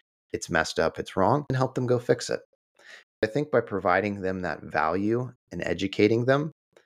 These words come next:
in a fun way, I think you can win people on your side. Programs. All right, folks, that's all we have for today. Remember, we're gonna cut it short because we value your time and we want you to go out there and improve the world of scheduling.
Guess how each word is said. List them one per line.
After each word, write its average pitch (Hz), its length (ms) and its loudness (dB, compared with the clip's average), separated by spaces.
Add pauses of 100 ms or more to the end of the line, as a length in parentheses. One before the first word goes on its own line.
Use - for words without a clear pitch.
(300)
in 110 80 -4
a 101 60 -2
fun 110 380 0
way, 98 400 0 (600)
I 117 80 2
think 120 200 4
you 113 100 2
can 101 160 2
win 90 160 4
people 82 260 -4
on 73 140 -4
your 73 120 -10
side. - 280 -4 (400)
Programs. - 680 -2 (460)
All 87 100 2
right, 80 160 2
folks, - 520 -4 (260)
that's 92 220 2
all 98 180 4
we 92 160 0
have 90 300 0
for - 160 0
today. 95 400 0 (440)
Remember, 104 420 4
we're 101 180 4
gonna 101 160 0
cut 101 240 0
it 98 100 -2
short 107 320 0
because 101 300 -2
we 98 140 0
value 98 420 2
your 95 260 2
time 95 460 -2 (280)
and 95 100 -4
we 101 100 2
want 98 240 0
you 98 80 2
to 95 60 2
go 90 200 4
out 90 240 4
there 90 340 2
and 90 120 -4
improve 87 420 -2
the 90 100 -2
world 85 280 2
of - 80 -14
scheduling. - 560 -2